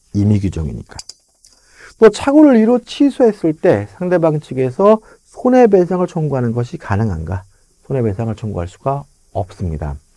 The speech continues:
왜냐하면 착오 자체는 위법한 것이 아니기 때문에요. 그럼 생각해 보자고요. 왜 착오를 이유로 취소하게 되냐면 가장 기본적인 이유는 손해배상 책임을 면하기 위한 거예요.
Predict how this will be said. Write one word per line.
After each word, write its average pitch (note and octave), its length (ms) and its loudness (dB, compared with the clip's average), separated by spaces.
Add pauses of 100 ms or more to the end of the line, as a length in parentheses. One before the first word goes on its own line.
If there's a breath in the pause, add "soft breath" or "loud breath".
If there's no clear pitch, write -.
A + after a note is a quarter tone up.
왜냐하면 G#2+ 500 2 (320 soft breath)
착오 G#3 360 2
자체는 D#3+ 600 -2
위법한 D#3 640 -4
것이 B2 360 -4 (100)
아니기 G2 380 -2
때문에요. C2+ 480 -10 (880)
그럼 C#4+ 140 -2
생각해 B3 220 2
보자고요. E2+ 400 -4 (880 soft breath)
왜 C#4 260 8
착오를 B3+ 520 0
이유로 G3 240 4
취소하게 G#3+ 680 -2
되냐면 G#2 680 -2
가장 A3+ 420 -4
기본적인 B3 640 -2
이유는 G#2+ 640 -2 (580)
손해배상 F#3+ 760 0
책임을 C#3 600 -2 (120)
면하기 A2 520 -6
위한 F#2 240 -6
거예요. - 160 -20